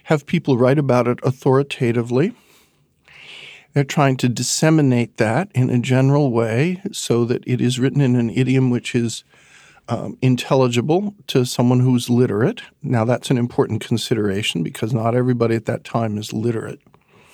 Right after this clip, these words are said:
And it's an attempt to be truly comprehensive. Uh, that's extraordinary. And part of, I think, their idea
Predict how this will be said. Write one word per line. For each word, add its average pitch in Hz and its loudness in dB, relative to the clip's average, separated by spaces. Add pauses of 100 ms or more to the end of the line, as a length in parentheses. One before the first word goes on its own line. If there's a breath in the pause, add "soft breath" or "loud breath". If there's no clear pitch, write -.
(640 loud breath)
And 160 4
it's - -4
an 160 2
attempt 156 -4
to 170 -6
be 160 0 (360 loud breath)
truly 190 0
comprehensive. - -4 (560 soft breath)
Uh, - -12
that's 135 0
extraordinary. 156 -2 (1300 loud breath)
And 139 2 (180)
part 214 2
of, 139 -2
I - 2
think, - -2
their 123 -2
idea 123 -2